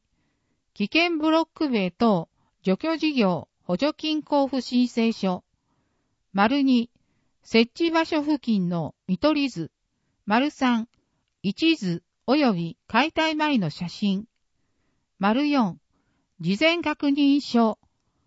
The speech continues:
中、建築開発課で確認員を押印後、防災対策課へ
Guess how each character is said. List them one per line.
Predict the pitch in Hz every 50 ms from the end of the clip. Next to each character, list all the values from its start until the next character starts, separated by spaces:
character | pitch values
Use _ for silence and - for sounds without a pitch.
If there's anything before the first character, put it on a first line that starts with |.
| _ _ _
中、 | - - 269 269 262 254 240 - _ _ _ _ _ _ _
建 | - 254 302 349
築 | 339 - 320 320 - 320
開 | - - 311 311 311 269
発 | 302 294 - - -
課 | - 262 262
で | 247 233 233 - _ _ _ -
確 | - 202 202 - 294
認 | 320 330 339 339 339 320
員 | 285 220 196 180 165
を | 151 156 - _ -
押 | - 180 226 269 285
印 | 262 254 254 240 226
後、 | 202 202 190 196 _ _ _ _ _ _ _ _ -
防 | 185 214 277 294
災 | - 294 294 302 277
対 | - 285 285 294 -
策 | - 277 - _ _ -
課 | 247 240
へ | 240 233 226 -